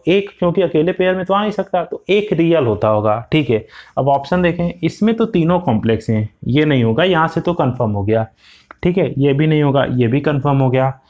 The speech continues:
ठीक है, अब इस प्रॉपर्टी का तो हमने यूज़ कर लिया कि भाई तीन है, तीनों पेयर में, मतलब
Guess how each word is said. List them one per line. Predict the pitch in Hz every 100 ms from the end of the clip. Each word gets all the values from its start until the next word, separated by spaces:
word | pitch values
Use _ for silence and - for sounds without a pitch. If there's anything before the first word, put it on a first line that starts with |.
| _ _ -
ठीक | 175 165
है, | 147 - _ _ -
अब | 175 170 - -
इस | 170 170
प्रॉपर्टी | - 165 165 156 170
का | 170
तो | 170
हमने | 160 170
यूज़ | 160 170 170
कर | 190 185
लिया | 165 160 160 - _ _ -
कि | 135
भाई | 139 147
तीन | - 151 165
है, | 202
तीनों | - 131 143
पेयर | 139 120 117
में, | 113 117 123
मतलब | 135 135 135